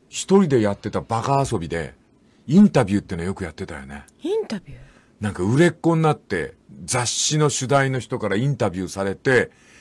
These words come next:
Speaker 1: 今までの苦労を楽しく語ってるっていう。
Speaker 2: あ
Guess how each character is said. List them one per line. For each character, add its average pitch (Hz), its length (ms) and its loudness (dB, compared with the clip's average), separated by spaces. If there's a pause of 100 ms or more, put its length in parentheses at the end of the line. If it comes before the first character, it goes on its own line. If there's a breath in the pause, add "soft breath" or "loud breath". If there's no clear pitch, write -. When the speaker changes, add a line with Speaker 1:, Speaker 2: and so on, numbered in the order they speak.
Speaker 1:
今 139 240 4
ま 151 120 4
で 127 100 0
の 101 120 -2
苦 - 180 -2
労 110 140 4
を 92 140 0
楽 117 260 -4
し - 100 -8
く - 100 -16
語 - 300 -10
っ 107 40 -8
て - 220 -2
る 95 80 -4
っ 95 40 -6
て - 260 -12
い 64 140 -12
う。 60 180 -20 (320)
Speaker 2:
あ 294 1500 0